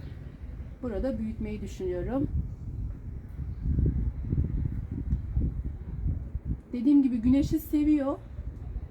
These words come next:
Ama soğuklarda birazcık nazlanıyor bu arkadaş. Soğuklara dayanması biraz zor.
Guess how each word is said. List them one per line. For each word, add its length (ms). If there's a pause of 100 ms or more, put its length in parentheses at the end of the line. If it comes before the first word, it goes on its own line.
(440)
Ama 200
soğuklarda 960 (280)
birazcık 500 (320)
nazlanıyor 640
bu 100
arkadaş. 680 (4000)
Soğuklara 480
dayanması 520
biraz 360
zor. 400